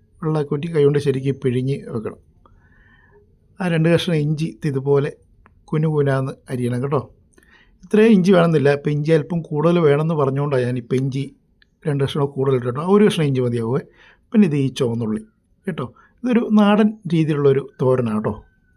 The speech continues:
ഇത് ഇത്രയും ചുവന്നുള്ളി മതി. ചുവന്നുള്ളി,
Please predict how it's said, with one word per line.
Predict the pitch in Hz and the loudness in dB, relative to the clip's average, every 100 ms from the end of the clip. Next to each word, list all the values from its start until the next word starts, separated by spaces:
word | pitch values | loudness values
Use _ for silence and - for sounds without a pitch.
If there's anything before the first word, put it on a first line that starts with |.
| _ _ _ _ _ _ _ _ _ _ _ | _ _ _ _ _ _ _ _ _ _ _
ഇത് | 226 175 | -4 0
ഇത്രയും | 190 180 156 | 2 2 2
ചുവന്നുള്ളി | 139 139 127 | 0 2 0
മതി. | 120 117 - | -2 -8 -6
ചുവന്നുള്ളി, | 156 151 156 165 | -2 0 0 0